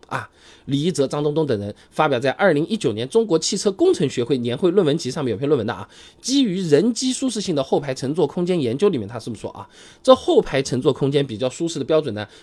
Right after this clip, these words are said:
是头部空间大于十毫米，腿部空间大于二十毫米，哎，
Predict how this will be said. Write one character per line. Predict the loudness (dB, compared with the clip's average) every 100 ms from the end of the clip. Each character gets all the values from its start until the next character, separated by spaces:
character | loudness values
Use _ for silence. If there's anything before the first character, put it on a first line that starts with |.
| -4
是 | -2 -2 -2
头 | 6 6
部 | 6
空 | 2 4
间 | 4
大 | 4 2
于 | 2
十 | 0 0
毫 | 2
米， | 0 -2 -6 -12
腿 | -6 -4
部 | 0
空 | 0 0
间 | 0
大 | 0
于 | 2
二 | 2
十 | 0
毫 | 0 0
米， | 0 -4 0
哎， | 0